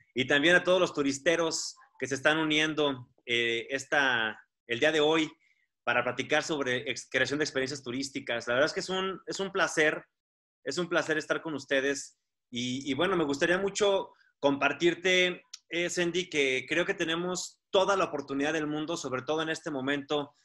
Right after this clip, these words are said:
de, de, de contingencia, de poder trabajar con, con las experiencias turísticas. Ya los servicios, ya los bienes no son suficientes en el turismo,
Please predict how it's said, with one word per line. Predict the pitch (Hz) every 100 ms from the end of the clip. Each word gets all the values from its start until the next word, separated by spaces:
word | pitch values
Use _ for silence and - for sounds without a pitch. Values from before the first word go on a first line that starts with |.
| _ _
de, | 92 113 113 110 110 107 110
de, | _ 113
de | 110 113
contingencia, | 120 117 123 120 139 139 170 233 _ _ _ _
de | 107 131
poder | 131 139 135 156 156
trabajar | 180 147 127 151 151 214 - _ _ _ _
con, | 131 127 127 127 123
con | 127
las | 127
experiencias | 135 - 135 143 151 151
turísticas. | 135 135 135 120 117 107 -
Ya | 120 156
los | 208 190
servicios, | 175 147 170 175 196 185 185 -
ya | 127 175
los | 180
bienes | - 160 165 170 170
no | 135 147
son | 170 185
suficientes | 175 - 123 143 147 143 151
en | 127
el | 113 -
turismo, | 117 123 123 135